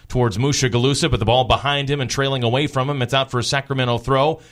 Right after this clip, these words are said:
and Sacramento looking very confident. They put the ball back in immediately. They are a team very much feeling themselves right now, and you can understand why. They're ahead three to nothing against the defending Eastern Conference champions here.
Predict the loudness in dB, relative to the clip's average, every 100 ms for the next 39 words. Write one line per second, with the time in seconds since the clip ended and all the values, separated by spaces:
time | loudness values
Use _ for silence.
0 | -14 -8 -2 0 0 0 2 2 2 0
1 | -2 0 0 2 0 0 -2 -2 -4 -2
2 | 2 2 2 2 2 2 0 0 -4 -2
3 | -2 0 -2 -2 -2 -2 -2 -4 -20 -10
4 | -4 0 0 0 0 0 0 -4 -10 _
5 | _ _ _ _ -20 -14 0 2 4 2
6 | 0 0 0 2 2 0 0 2 2 2
7 | 0 0 -2 -2 -2 -2 -2 -2 -2 2
8 | 2 2 0 0 0 -4 -6 -4 -2 0
9 | 0 0 -2 -6 -12 _ _ _ -4 -2
10 | 0 0 0 0 0 0 0 0 -4 -2
11 | -2 -2 -4 -4 -4 -2 0 -2 0 -2
12 | -2 -6